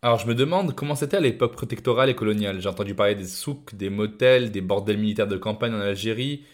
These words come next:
mais il y avait aussi les quartiers réservés, comme celui de Bouzbir à Casablanca, au Maroc.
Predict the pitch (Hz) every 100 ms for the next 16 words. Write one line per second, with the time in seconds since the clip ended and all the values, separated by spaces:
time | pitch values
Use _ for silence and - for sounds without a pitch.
0 | - - 98 98 104 101 120 110 101 104
1 | 104 104 117 131 127 - 92 107 101 95
2 | 101 98 107 117 101 95 92 92 90 113
3 | 104 92 92 92 139 180